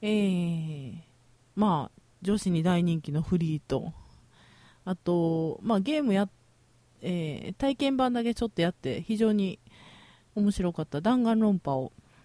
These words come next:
ここまでのところ見ました。いやー、フリー、あの、ハマる人の気持ちはわかるなという感じのアニメですね。うん。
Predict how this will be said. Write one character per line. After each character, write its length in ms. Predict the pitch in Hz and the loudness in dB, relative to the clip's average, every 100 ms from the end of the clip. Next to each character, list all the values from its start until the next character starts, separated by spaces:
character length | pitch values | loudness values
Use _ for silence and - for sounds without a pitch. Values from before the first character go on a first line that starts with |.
| _ _ _ _ _ _ _ _ - | _ _ _ _ _ _ _ _ -20
こ 140 | - 202 | -14 -8
こ 100 | 185 | -2
ま 140 | 185 | 0
で 100 | 165 | 0
の 120 | 139 | -4
と 120 | 151 - | -4 -2
こ 120 | 156 | 0
ろ 100 | 151 | 2
見 140 | 170 | 2
ま 220 | 175 160 156 | 4 2 0
し 180 | - | -4
た。 180 | - - - - - - - - - - - _ _ | -6 -6 -6 -20 -20 -20 -20 -20 -20 -20 -20 _ _
い 60 | 180 | 0
や 120 | 170 | 2
ー、 220 | 160 160 | 2 0
フ 120 | 175 | 0
リ 240 | 214 220 165 | 0 0 0
ー、 80 | - - | -2 -2
あ 100 | 175 | 0
の、 320 | 151 147 - _ _ _ _ _ _ | 0 -2 -6 _ _ _ _ _ _
ハ 180 | - 180 | -2 4
マ 180 | 180 170 | 6 6
る 360 | 180 180 151 - _ _ _ _ _ - - - - - _ _ | 4 4 2 -4 _ _ _ _ _ -20 -20 -20 -20 -20 _ _
人 240 | 226 202 180 | 0 2 4
の 120 | 165 | 2
気 140 | 190 | 2
持 120 | 185 | 2
ち 80 | 165 | 2
は 80 | 160 | 2
わ 120 | 185 | 2
か 160 | 185 202 | 4 4
る 140 | 170 | 6
な 240 | 226 294 208 | 4 4 2
と 160 | 156 | 0
い 120 | 151 | -2
う 220 | 147 135 - | -4 -6 -12
感 240 | - 165 143 | -2 0 0
じ 100 | 143 | -4
の 220 | 131 - | -4 -4
ア 60 | 160 | -4
ニ 80 | |
メ 100 | 131 | -4
で 100 | - 156 | -6 -4
す 120 | 202 | 2
ね。 240 | 254 240 - - _ - _ _ _ - | 2 0 -10 -20 _ -20 _ _ _ 0
う 80 | 202 | 2
ん。 320 | 175 139 | 2 -2